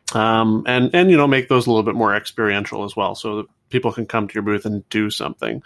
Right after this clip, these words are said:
uh, which we also talked about. But I think that's important. Um, but one thing that, you know, for Sega we've started doing is we've started kind of hosting events, um,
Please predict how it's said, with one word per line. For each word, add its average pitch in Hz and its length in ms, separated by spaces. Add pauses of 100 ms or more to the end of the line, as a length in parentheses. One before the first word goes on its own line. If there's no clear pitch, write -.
(360)
uh, 104 140
which 98 220
we 104 80
also 95 220
talked - 320
about. 95 280
But 113 100
I 110 40
think 107 200
that's 104 220
important. 101 500 (600)
Um, 120 340
but 123 100
one 151 200
thing 175 280
that, 113 220
you 123 100
know, 113 140
for 113 140
Sega 143 420
we've 120 200
started 110 440
doing 110 380
is 104 300
we've 123 140
started 131 760 (120)
kind 127 220
of 107 120
hosting - 640
events, 98 640 (440)
um, 101 460